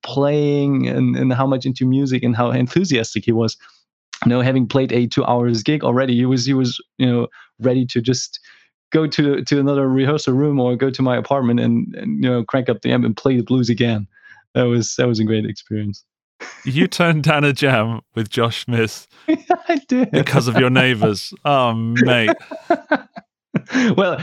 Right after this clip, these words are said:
Speaker 1: uh, uh, to be fair, I think he would have jammed more with Martin than with me, but still, I mean, that would have
Speaker 2: Yeah, but you
Speaker 1: probably
Speaker 2: could have, like,
Speaker 1: ended
Speaker 2: held a tambourine, and, and then technically you were
Speaker 1: Yeah.
Speaker 2: jamming with Josh. You know,
Speaker 1: Yeah,
Speaker 2: it doesn't
Speaker 1: I
Speaker 2: matter
Speaker 1: know.
Speaker 2: what you do.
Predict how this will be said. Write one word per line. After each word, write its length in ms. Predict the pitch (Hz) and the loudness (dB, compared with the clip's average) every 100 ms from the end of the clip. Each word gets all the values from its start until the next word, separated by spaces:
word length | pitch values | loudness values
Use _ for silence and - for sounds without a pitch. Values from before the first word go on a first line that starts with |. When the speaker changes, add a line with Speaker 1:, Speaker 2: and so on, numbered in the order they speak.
| 190 156 | -6 -2
Speaker 1:
uh, 40 | 131 | -2
uh, 460 | 165 175 180 233 | 0 0 0 -4
to 140 | 165 185 | -2 0
be 100 | 175 | 2
fair, 280 | 185 180 | 2 0
I 80 | 156 | 0
think 180 | 139 180 | 0 0
he 80 | 160 | 2
would 160 | 156 | 2
have 140 | 139 135 | 0 -2
jammed 280 | 131 143 139 | -2 -2 0
more 260 | 143 143 | 0 0
with 140 | 131 123 | 0 0
Martin 300 | 139 131 127 | 0 0 0
than 160 | 127 | 0
with 140 | 123 117 | 0 0
me, 360 | 139 143 135 | 0 0 0
but 200 | 113 123 | 0 -4
still, 500 | - - 147 127 131 - _ _ - - | -4 -2 0 0 -2 -8 _ _ -12 -2
I 80 | |
mean, 120 | 135 135 | 0 2
that 160 | 139 | 0
would 140 | 143 143 | 0 0
have 120 | 139 | 0
Speaker 2:
Yeah, 100 | 123 | 2
but 100 | 95 | 4
you 100 | 104 | 4
Speaker 1:
probably 40 | - | 4
Speaker 2:
could 100 | 214 | 4
have, 100 | - | 4
like, 100 | - | 4
Speaker 1:
ended 80 | 170 | 4
Speaker 2:
held 140 | 180 | 2
a 40 | 170 | 0
tambourine, 640 | 185 175 151 170 190 143 | 0 2 2 2 2 2
and, 180 | 135 123 | 2 2
and 100 | 127 | 2
then 120 | 139 | 2
technically 680 | 139 185 175 147 120 117 135 - | 2 0 0 0 2 2 0 0
you 80 | |
were 40 | 208 294 392 403 | 0 2 4 4
Speaker 1:
Yeah. 60 | - | 4
Speaker 2:
jamming 340 | 147 139 135 | 4 4 2
with 140 | 131 123 | 2 2
Josh. 480 | 143 135 127 - - _ _ _ _ - | 2 2 0 -6 -10 _ _ _ _ -4
You 100 | 147 | 0
know, 160 | 165 190 | 2 2
Speaker 1:
Yeah, 100 | 175 | 4
Speaker 2:
it 60 | |
doesn't 220 | 190 - | 4 4
Speaker 1:
I 60 | - | 4
Speaker 2:
matter 140 | 202 | 4
Speaker 1:
know. 60 | 190 | 4
Speaker 2:
what 120 | 196 | 2
you 120 | 196 | 2
do. 380 | 190 180 113 85 | 2 4 2 0